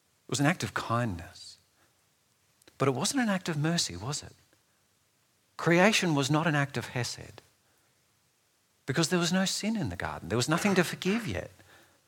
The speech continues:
And yet, even after sin, God, Jesus showed mercy to Adam and Eve, and Jesus showed mercy at the flood, and he showed mercy to Israel.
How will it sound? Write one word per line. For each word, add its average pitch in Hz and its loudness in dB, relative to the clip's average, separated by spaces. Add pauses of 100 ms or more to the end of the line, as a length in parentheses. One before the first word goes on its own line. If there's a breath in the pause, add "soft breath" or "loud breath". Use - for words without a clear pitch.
(340)
And 165 6
yet, 226 10
even 226 8
after 190 8
sin, 160 2
God, 127 0 (120)
Jesus 143 2
showed 117 0
mercy 113 0
to 113 -2
Adam 107 0
and 85 -4
Eve, 98 -4 (220 loud breath)
and 107 0
Jesus 127 4
showed 120 2
mercy 120 2
at 107 -6
the 104 -2
flood, 104 -2
and 123 0
he 117 2
showed 120 2
mercy 120 2
to 110 0
Israel. 110 0